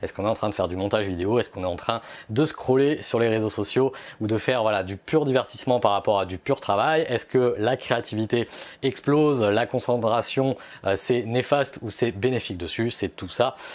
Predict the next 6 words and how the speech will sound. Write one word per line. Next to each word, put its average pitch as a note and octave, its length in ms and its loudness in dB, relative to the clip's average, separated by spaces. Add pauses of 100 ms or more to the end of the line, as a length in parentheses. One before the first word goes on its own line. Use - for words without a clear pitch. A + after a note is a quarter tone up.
(160)
euh, F#2 220 2
qu'il G2 260 -8
va B2 280 0
falloir G#2+ 680 0
trancher. C3+ 500 0
Donc, C3 280 0